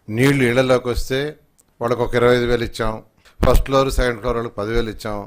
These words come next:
అదేవిధంగా రైతులకు కావచ్చు, ఎనిమల్స్ కావచ్చు, మొత్తం ఖర్చు చేసింది ఆరు వందల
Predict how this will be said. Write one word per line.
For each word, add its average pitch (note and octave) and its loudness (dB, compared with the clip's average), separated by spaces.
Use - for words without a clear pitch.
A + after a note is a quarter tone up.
అదేవిధంగా C3+ 2
రైతులకు A#2+ -2
కావచ్చు, A2 -4
ఎనిమల్స్ B2+ -4
కావచ్చు, A2 -6
మొత్తం C#3 -8
ఖర్చు C#3 -2
చేసింది D3+ -2
ఆరు B2 2
వందల B2+ 0